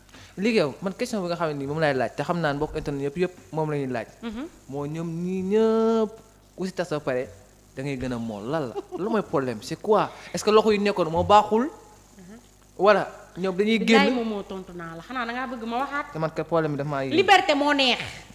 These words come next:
Speaker 1: Liberté kese la?
Speaker 2: Liberté la.
Speaker 1: Non, loolu, loolu, répo-, réponse
Speaker 2: Liberté.
Speaker 1: boobu, réponse boobu kii wu ma.
Speaker 2: Liberté dafa neex.
Speaker 1: Ah, parce que,
Speaker 2: Yam, yam, yamul ak
Speaker 1: euh,
Speaker 2: am jëkkër.
Speaker 1: kawteef sax,
Speaker 2: Dëgg
Speaker 1: dafa mel ni,
Speaker 2: yàlla.
Speaker 1: kawteef dafa mel ni xaw na si tontu, parce que mu ngi naan, euh, comme, comme ni ko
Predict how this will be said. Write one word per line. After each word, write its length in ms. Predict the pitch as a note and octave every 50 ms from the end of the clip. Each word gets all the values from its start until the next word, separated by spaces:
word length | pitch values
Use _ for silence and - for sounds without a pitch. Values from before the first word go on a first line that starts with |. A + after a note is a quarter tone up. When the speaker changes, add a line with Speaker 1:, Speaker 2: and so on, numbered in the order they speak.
| - - - - - -
Speaker 1:
Liberté 260 | F#3+ B3 D#4+ D4+ C#4 -
kese 200 | C4+ C#4 B3+ F3
la? 80 | A#2 - - -
Speaker 2:
Liberté 420 | C4+ F4+ G4 A4 G#4+ G#4+ G#4+ G4+ G4+
la. 120 | A#4 C5+ C5+ - - - - - - - - F3
Speaker 1:
Non, 240 | F3+ F3 E3+ D#3+ D3+
loolu, 240 | E3 F3+ F#3 E3 D#3
loolu, 160 | E3+ F#3 F3 - - -
répo-, 180 | G3 G3 G3
réponse 140 | - - E4+
Speaker 2:
Liberté. 360 | A4 - A#4 A4+ - - -
Speaker 1:
boobu, 120 | F3+ G#3 C4 -
réponse 220 | A#3 A3+ A3+ G3
boobu 180 | E3 D#3 C#3+ C#3+
kii 120 | - F3+ E3+
wu 40 | -
ma. 60 | -
Speaker 2:
Liberté 280 | - E4 E4 E4 D4+ C#4
dafa 180 | D4 C#4 D#4
neex. 240 | D4+ D#4 E4 F#4 F#4 - - - - - - - - - - - - - - - - - - - - - A#3 -
Speaker 1:
Ah, 140 | A3 B3+ - C4
parce 120 | E4+ A#3+
que, 60 | A#3
Speaker 2:
Yam, 160 | - B3+ B3+ B3+ A#3+
yam, 180 | A#3+ B3+ C4 C4 - A3+
yamul 260 | A#3 A3+ A3+ A3 A3
ak 60 | A#3
Speaker 1:
euh, 480 | A#3 B3+ C4 C4 B3+ B3+ B3 B3 B3 A#3
Speaker 2:
am 60 | -
jëkkër. 60 | - - - - - - -
Speaker 1:
kawteef 300 | - E4+ E4 D#4+ C4 A#3
sax, 60 | - A3
Speaker 2:
Dëgg 60 | G#3
Speaker 1:
dafa 120 | A#3 G#3+ A3+
mel 100 | A3+ A3
ni, 60 | A#3
Speaker 2:
yàlla. 60 | A3+ C#4+
Speaker 1:
kawteef 220 | C#4 C#4 G#3+ G3 F#3+
dafa 140 | G3 A3
mel 100 | A3+ G#3+
ni 60 | G#3+ G#3+
xaw 120 | A#3 A3
na 60 | G#3 G3+
si 60 | -
tontu, 220 | - F3+ D#3 D3 D3
parce 140 | G3 G#3+ -
que 60 | A3+
mu 100 | A3 A#3
ngi 60 | A3+
naan, 160 | G#3+ G3+ A#3 - - - - - - - - -
euh, 220 | E3 F3 F3+ F#3+ -
comme, 200 | - A#3+ A3 A3
comme 120 | B3 B3
ni 40 | B3
ko 80 | A#3